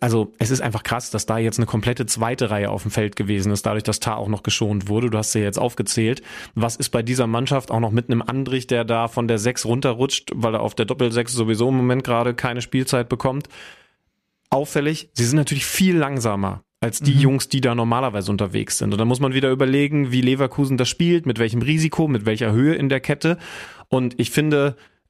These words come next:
Speaker 1: ein paar Szenen, die du jetzt schon angesprochen hast, auch noch sehr auffällig,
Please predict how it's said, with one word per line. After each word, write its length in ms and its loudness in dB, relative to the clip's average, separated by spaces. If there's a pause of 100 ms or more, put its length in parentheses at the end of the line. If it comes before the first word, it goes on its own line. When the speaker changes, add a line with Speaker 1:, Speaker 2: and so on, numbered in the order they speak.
(400)
Speaker 1:
ein 100 -6
paar 160 2
Szenen, 220 -2
die 60 -6
du 80 4
jetzt 120 4
schon 100 0
angesprochen 560 2
hast, 300 0
auch 100 2
noch 260 -2 (160)
sehr 440 2
auffällig, 680 0